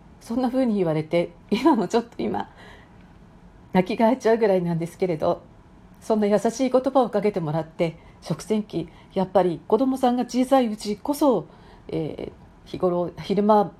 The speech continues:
保育園に預けたりとか、なんかこう触れ合う機会、時間がないんだとしたら、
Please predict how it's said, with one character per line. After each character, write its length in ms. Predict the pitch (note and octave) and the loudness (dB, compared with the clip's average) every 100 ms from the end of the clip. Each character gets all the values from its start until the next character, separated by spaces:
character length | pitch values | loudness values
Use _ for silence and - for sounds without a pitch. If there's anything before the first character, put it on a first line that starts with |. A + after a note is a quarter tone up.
| - - - - | -20 -20 -20 -4
保 100 | A3 | -2
育 180 | A#3 A3+ | -2 -2
園 120 | F#3+ | -2
に 80 | F#3 | -2
預 180 | E3+ - | -4 -2
け 100 | G3 | 0
た 120 | F#3 | 0
り 100 | D#3+ | -2
と 120 | E3+ | -6
か、 320 | E3 F#3 D3+ - - - - | 0 2 2 -6 -20 -18 -8
な 80 | F#3 | -8
ん 20 | |
か 60 | - - - | -8 -18 -6
こ 160 | F3+ | -4
う 20 | |
触 140 | E3+ G3 | 0 2
れ 140 | A3 | 4
合 80 | A3+ G#3+ | 4 2
う 40 | |
機 180 | - - | -6 -6
会、 300 | - F#3 F#3 | 0 0 -2
時 160 | D#3 F#3 | -8 -4
間 160 | G3+ G3 | -2 -2
が 120 | G3 | -2
な 140 | A3 | -2
い 60 | A3+ | 0
ん 20 | |
だ 120 | G#3+ | -2
と 120 | F#3+ | -4
し 80 | G3+ | -6
た 140 | - F#3 | -2 0
ら、 260 | F#3 E3+ | 0 -2